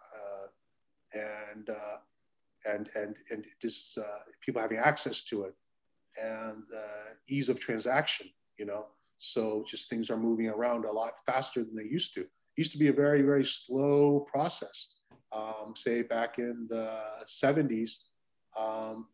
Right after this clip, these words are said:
you know, you, you had to go to a convention, and this is true all the way, this really is true all the way up until the internet. So seventies, eighties, and most of the nineties, you know, you went to conventions to buy art, um, or you bought them off classified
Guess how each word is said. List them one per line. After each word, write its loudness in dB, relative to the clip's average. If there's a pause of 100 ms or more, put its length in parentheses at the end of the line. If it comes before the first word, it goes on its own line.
(140)
you 0
know, 0
you, -2 (220)
you 0
had 4
to 4
go 8
to 6
a 6
convention, 0
and -10
this 0
is 0
true -2
all 4
the 0
way, -4 (180)
this 0
really 6
is 2
true -4
all 0
the -4
way 0
up -4
until -10
the -14
internet. -6 (300)
So -10
seventies, -2
eighties, -2
and -8
most -4
of -6
the -4
nineties, -4 (420)
you -4
know, -6
you 0
went 2
to -2
conventions -2
to 0
buy -2
art, 0 (640)
um, -4
or 2
you 0
bought 2
them 0
off 0
classified -2